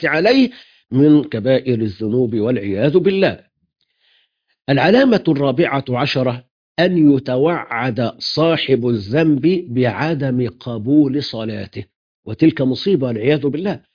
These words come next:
كما قال عليه الصلاة والسلام في حديث أمنا عائشة رضي الله عنها: "من أتى عرافاً فسأله عن شيء لم تقبل صلاته أربعين ليلة".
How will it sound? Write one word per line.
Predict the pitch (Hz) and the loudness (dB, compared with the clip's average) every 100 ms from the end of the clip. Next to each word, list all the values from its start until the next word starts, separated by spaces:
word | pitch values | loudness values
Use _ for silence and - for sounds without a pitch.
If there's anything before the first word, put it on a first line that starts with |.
| _ _ | _ _
كما | 135 127 | -2 -2
قال | 123 160 139 | 0 0 0
عليه | 110 117 107 | 0 -2 -2
الصلاة | 107 110 123 123 | -6 -6 -8 -8
والسلام | 104 - 127 135 | -10 -4 -2 -2
في | 104 | -4
حديث | - 117 139 - - | -8 -2 -2 0 0
أمنا | 196 170 160 | 2 4 2
عائشة | 143 175 208 - - _ _ _ _ - | 2 2 2 2 -2 _ _ _ _ -4
رضي | 156 143 139 | -2 4 2
الله | 127 143 117 135 | 2 -2 -2 0
عنها: | 170 117 87 _ _ | 2 2 -2 _ _
"من | 117 120 117 | -4 -4 -4
أتى | 143 127 | -6 -6
عرافاً | 120 110 104 110 135 110 107 101 | -6 -6 -8 -6 -4 -6 -8 -12
فسأله | 90 113 107 143 143 135 120 160 123 110 101 | -12 -14 -6 -2 -2 -2 0 0 0 -2 -2
عن | 127 120 | -2 -2
شيء | - 196 214 196 262 285 269 - _ _ _ | 2 2 2 4 6 6 6 0 _ _ _
لم | 113 120 117 | -6 -4 -4
تقبل | 120 185 185 120 113 113 | 0 2 2 -4 -6 -6
صلاته | 98 - 120 127 135 120 123 107 139 139 - _ _ - | -6 -6 -2 0 0 0 -4 2 2 2 -4 _ _ -2
أربعين | 147 165 151 131 123 127 113 135 160 185 185 185 180 | 0 0 -4 -8 -8 -6 -6 -2 0 0 -6 -6 -4
ليلة". | 165 123 110 98 113 | -2 -2 -2 -4 -6